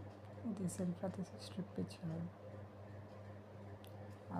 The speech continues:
బ్రషెస్ కూడా హార్డ్‌గా లేదండి, స్మూత్‌గా ఉన్నాయి.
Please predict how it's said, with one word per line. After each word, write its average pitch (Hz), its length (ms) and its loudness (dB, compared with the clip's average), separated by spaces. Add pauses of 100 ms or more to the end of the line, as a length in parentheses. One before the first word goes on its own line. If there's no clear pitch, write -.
బ్రషెస్ 175 480 2
కూడా 202 140 4 (920)
హార్డ్‌గా 165 500 4
లేదండి, 170 380 6 (120)
స్మూత్‌గా 175 580 4
ఉన్నాయి. 170 240 4